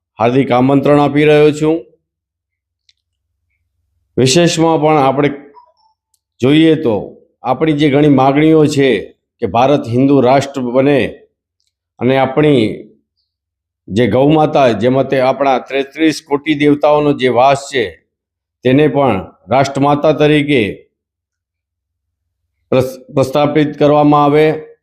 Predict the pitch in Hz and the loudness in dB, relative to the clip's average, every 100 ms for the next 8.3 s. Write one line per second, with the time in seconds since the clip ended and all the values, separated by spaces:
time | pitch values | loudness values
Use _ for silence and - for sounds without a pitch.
0 | _ _ 143 165 170 127 147 151 151 151 | _ _ -2 0 0 0 0 2 0 0
1 | 151 143 127 127 101 - _ _ - 127 | 0 0 0 0 -2 -8 _ _ -8 -4
2 | 143 127 101 85 - _ _ _ - 117 | 0 2 0 -4 -14 _ _ _ -14 -10
3 | - 147 143 143 135 107 - 123 123 123 | -2 0 2 2 2 0 -2 -4 -2 0
4 | 139 160 - 165 135 143 143 147 139 139 | 0 0 0 0 2 0 0 0 0 0
5 | 139 131 135 139 101 87 _ _ _ _ | 0 0 2 0 0 -4 _ _ _ _
6 | - 123 143 139 131 117 98 - _ _ | -4 0 2 2 2 0 -2 -8 _ _
7 | _ _ _ _ _ _ - 120 135 127 | _ _ _ _ _ _ -6 -2 0 2
8 | 110 85 - | 0 -2 -10